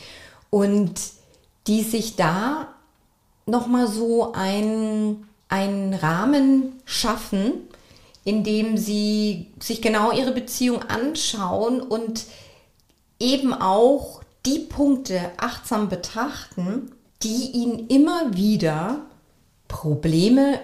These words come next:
bereiten, die sie immer wieder in Streitsituationen führen, in Fluchtinstinkte leiten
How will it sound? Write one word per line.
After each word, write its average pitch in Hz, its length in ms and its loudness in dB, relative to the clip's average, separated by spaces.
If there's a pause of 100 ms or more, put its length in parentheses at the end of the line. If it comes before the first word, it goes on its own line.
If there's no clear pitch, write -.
bereiten, 220 800 0
die 196 160 0
sie 165 200 -4 (100)
immer 294 400 0
wieder 220 600 0 (300)
in 190 480 0 (160)
Streitsituationen 214 1300 -2
führen, 202 760 0 (460)
in 220 460 0 (280)
Fluchtinstinkte 247 1800 2
leiten 226 840 0